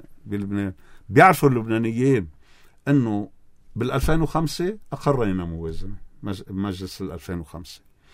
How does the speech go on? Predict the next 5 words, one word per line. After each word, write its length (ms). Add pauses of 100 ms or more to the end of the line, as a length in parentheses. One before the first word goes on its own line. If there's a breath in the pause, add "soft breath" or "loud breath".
(680 soft breath)
بعد 260
الألفين 420
وستة 580 (440)
الرئيس 480
بري 400